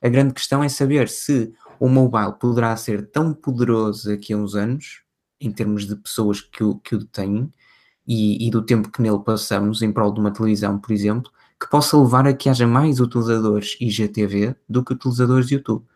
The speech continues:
Agora, que vão, que vão concorrer um com o outro, como,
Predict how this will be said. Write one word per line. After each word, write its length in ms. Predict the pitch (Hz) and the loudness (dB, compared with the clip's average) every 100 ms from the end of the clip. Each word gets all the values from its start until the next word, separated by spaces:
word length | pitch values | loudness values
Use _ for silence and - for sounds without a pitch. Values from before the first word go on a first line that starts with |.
| _ _ | _ _
Agora, 300 | 110 110 101 | 0 2 2
que 120 | 101 | -2
vão, 300 | 113 123 127 117 | 2 4 4 2
que 200 | - 104 | -4 0
vão 160 | 117 | 0
concorrer 600 | 117 120 - 120 117 104 - - - | 2 -2 0 2 2 0 -8 -16 0
um 140 | 120 | 2
com 140 | 117 104 | 2 4
o 40 | |
outro, 320 | 113 117 - | 4 4 -4
como, 480 | 104 120 113 110 107 | -2 0 2 2 0